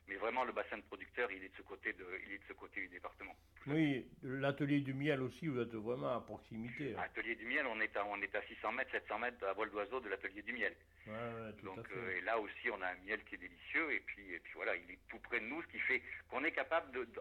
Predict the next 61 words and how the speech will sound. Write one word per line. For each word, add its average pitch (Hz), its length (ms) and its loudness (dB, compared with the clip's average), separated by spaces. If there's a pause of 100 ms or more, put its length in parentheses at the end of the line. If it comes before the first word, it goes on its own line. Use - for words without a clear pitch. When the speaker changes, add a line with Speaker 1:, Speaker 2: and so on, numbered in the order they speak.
Speaker 1:
en 135 120 0
termes 135 180 2
de 120 80 -4
logistique, 113 460 -2
de 120 60 -2
pouvoir, 120 540 2 (160)
euh, 107 240 2 (580)
faut - 160 -6
savoir 151 240 2
qu'une 143 180 0
commande 143 260 2
du 123 80 0
panier 123 240 2
pressé, 120 300 0
elle 135 120 4
fait 127 120 2
à 113 60 2
peu 127 140 0
près, 139 520 2
euh, 98 460 0 (180)
à 95 80 0
chaque - 220 0
fois 139 200 2
une 107 100 -4
dizaine 113 340 0
de 120 100 2
lignes. 117 260 -2 (100)
Ça 107 80 -4
veut 107 60 -4
dire 110 140 2
que 123 100 0
les 117 180 4
gens 165 200 2 (380)
commandent, 147 440 2
ne 123 140 -2
commandent 139 360 0
pas 147 120 4
uniquement 120 340 2
un 110 40 6
rôti 98 260 -2
de 98 60 -8
bœuf, 170 260 2
par 110 100 4
exemple, 95 300 -2
mais 110 100 2
ils 117 60 4
vont 143 100 2
commander 143 340 2
dix 202 220 -8
produits 165 440 -2
dans 139 120 4
le, 101 340 0
dix - 200 -6
à 135 80 4
quinze 185 260 0
produits 160 380 0
dans 135 160 4
le, 104 320 0
dans 117 120 0
le 127 60 -2
panier, 117 320 -2